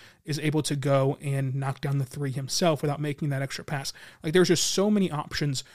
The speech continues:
for that play to work, and if they don't position themselves right, even on the cut through and even doubling Shai, Shai can just step up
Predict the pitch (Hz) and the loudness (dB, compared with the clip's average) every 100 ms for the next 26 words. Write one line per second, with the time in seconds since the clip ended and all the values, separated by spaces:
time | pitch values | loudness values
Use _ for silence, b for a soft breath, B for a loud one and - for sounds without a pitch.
0 | b - 151 - 151 131 143 147 131 160 | b -2 -2 2 0 0 2 0 2 0
1 | 156 - b b - 160 135 175 208 190 | -2 -4 b b 0 0 4 4 2 -2
2 | _ _ 151 208 233 240 - 151 143 147 | _ _ 4 4 6 2 2 0 0 -2
3 | 151 185 190 151 208 180 180 156 175 156 | -2 0 -2 0 -2 0 0 2 2 0
4 | 160 160 143 - 220 170 - 160 160 147 | 0 -2 -2 -2 -2 0 -2 -4 -2 -2
5 | - 175 156 151 | -2 -2 0 -2